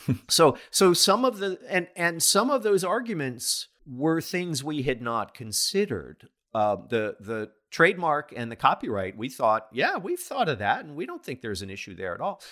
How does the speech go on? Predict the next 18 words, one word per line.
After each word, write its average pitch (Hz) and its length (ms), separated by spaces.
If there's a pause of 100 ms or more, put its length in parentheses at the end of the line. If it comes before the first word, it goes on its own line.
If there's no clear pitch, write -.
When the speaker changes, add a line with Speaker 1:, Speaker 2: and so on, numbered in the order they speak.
(160)
Speaker 2:
The 170 100
misrepresentation 165 1120
of 117 120
origin, 117 720 (520)
that 160 240
was 139 160
a, 120 240 (320)
"Oh, 120 460 (160)
huh, 156 480 (220)
didn't 262 220
think 339 220
about 107 300
that." 82 320
And 135 200 (180)
basically 185 520
that 175 200
argument 131 500
was 104 480